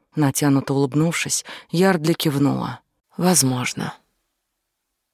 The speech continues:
Вечером я вернусь и принесу что-нибудь на ужин».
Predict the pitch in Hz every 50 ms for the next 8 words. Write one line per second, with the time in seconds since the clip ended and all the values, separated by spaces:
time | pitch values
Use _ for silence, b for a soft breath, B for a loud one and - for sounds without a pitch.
0 | _ _ _ _ _ _ - 151 156 160 165 156 - - 170 165 160 156 151 160
1 | 156 151 160 160 165 185 190 - - - - 185 - - - 180 165 160 - -
2 | - 143 - - - 139 131 123 113 117 - 127 127 120 120 117 - 110 - 123
3 | 127